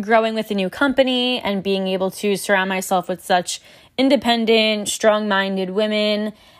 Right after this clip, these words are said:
And I was just overall really, really happy. I think that that was the happiest I've been in a really long time. I believe that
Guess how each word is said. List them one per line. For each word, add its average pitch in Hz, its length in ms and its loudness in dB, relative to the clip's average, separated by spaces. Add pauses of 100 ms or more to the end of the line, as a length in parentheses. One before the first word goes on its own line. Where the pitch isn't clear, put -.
(100)
And 190 720 -2 (880)
I 254 160 4
was 294 160 -4
just 262 140 -4
overall 208 640 4
really, 196 320 -2
really 185 300 0
happy. 175 560 -10 (100)
I 220 120 4
think 220 320 -2
that 208 500 2 (720)
that 240 120 6
was 254 220 -2
the 220 120 4
happiest 214 560 0
I've 190 200 0
been 202 160 -2
in 196 100 -6
a 185 100 -4
really 190 260 -2
long 185 340 0
time. 196 580 -4 (400)
I 202 160 2
believe 214 560 -4
that 180 640 2